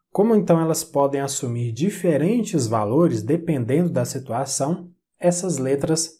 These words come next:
são o que a gente chama de variáveis. Um conceito que é muito importante e muito utilizado aqui nesse contexto das expressões algébricas é o conceito de termo algébrico. Vamos entender o que que isso significa.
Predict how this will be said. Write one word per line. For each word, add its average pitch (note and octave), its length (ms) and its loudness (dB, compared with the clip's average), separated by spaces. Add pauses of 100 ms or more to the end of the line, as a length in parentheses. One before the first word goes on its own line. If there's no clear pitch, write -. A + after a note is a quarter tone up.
são D#3 360 -2
o D#3+ 40 -2
que E3+ 120 2
a - 20 2
gente D3 200 -2
chama C#3+ 340 -6
de C3+ 240 -2
variáveis. C3 880 0 (600)
Um G#3+ 140 -4
conceito G3 600 2
que E3+ 100 0
é D#3 60 2
muito G#3+ 360 2
importante F3 920 0 (260)
e B2+ 80 -8
muito F#3+ 300 0
utilizado C#3 800 -2
aqui C#3 480 -4
nesse D3 340 -2
contexto C3+ 540 -2
das A#2+ 160 -4
expressões A#2+ 560 -6
algébricas A2 720 -2 (420)
é F#3+ 100 2
o G#3 120 2
conceito F3+ 720 0
de D#3+ 380 -2 (260)
termo G3 540 2
algébrico. C3 800 0
Vamos F#3 220 0
entender G3+ 240 -2
o F3+ 80 -4
que F#3+ 120 -8
que F#3+ 160 -12
isso F3+ 140 -6
significa. E3+ 640 0